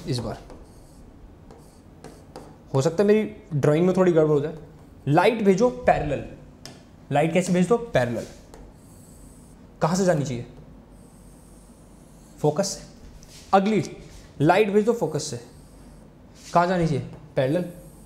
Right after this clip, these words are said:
बन गई इमेज, देख लो, लगभग वही बनी है। मेरी concept, अ, वो है ना, मैं diagram यहाँ पे बना रहा हूँ तो हल्का सा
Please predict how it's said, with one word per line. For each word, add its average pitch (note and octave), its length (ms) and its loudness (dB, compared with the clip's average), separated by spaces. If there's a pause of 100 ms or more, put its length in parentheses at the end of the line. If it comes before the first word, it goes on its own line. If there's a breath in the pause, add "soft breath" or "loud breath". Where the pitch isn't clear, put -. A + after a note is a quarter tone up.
(2250)
बन B2+ 140 -4
गई C3+ 80 -4
इमेज, B2+ 180 -6
देख A2 140 -12
लो, G#2+ 60 -14 (360 loud breath)
लगभग F#3+ 280 4
वही A3 140 0
बनी G#3 120 2
है। B3 80 -2
मेरी A3+ 200 -2
concept, F#3 600 -2
अ, C#3+ 40 -8
वो C3+ 420 2
है G3 80 0
ना, A#3 220 -6
मैं D3+ 140 -2
diagram C3+ 300 0
यहाँ D3 140 -2
पे D#3+ 60 -2
बना D#3 160 -2
रहा D3+ 40 -2
हूँ D3+ 100 -4
तो E3 80 -2
हल्का D3+ 200 -2
सा D#3+ 120 -4